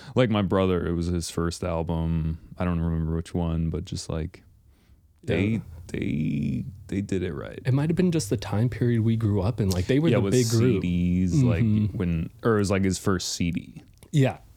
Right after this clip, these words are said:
Speaker 1: 'Cause we were already past, like, buying vinyl and shit.
Speaker 2: Yeah, yeah.
Speaker 1: Now it's coming back. <laughs>
Speaker 2: Now it is, yeah. Now it's, like, marked up, so. <laughs>
Speaker 1: Yeah.
Speaker 2: Yeah, they, I mean, Meteora, Hybrid Theory,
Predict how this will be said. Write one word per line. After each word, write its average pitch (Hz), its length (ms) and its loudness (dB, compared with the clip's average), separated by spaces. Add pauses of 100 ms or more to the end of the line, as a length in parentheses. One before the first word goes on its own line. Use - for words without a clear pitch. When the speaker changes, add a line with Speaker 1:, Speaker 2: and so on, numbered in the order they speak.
(140)
Speaker 1:
'Cause 110 140 2
we 117 120 6
were 110 120 4
already 95 220 4
past, 82 360 0
like, 82 220 -4
buying 78 280 -4
vinyl 71 360 -8
and 87 120 -8
shit. - 280 -6
Speaker 2:
Yeah, 117 220 2
yeah. 95 60 0
Speaker 1:
Now 107 160 4
it's 95 120 0
coming 90 200 0
back. - 400 -4
<laughs> - 60 -4
Speaker 2:
Now 123 260 4
it 117 60 2
is, 101 180 0
yeah. 101 120 0
Now 110 240 2
it's, - 160 -2
like, 101 360 0
marked 104 360 0
up, 98 260 -2
so. 104 380 0 (240)
<laughs> - 240 -18
Speaker 1:
Yeah. 95 340 -2 (840)
Speaker 2:
Yeah, 104 340 0
they, 131 680 0
I - 60 0
mean, 127 260 4
Meteora, 123 680 4
Hybrid 104 480 -2
Theory, 101 600 0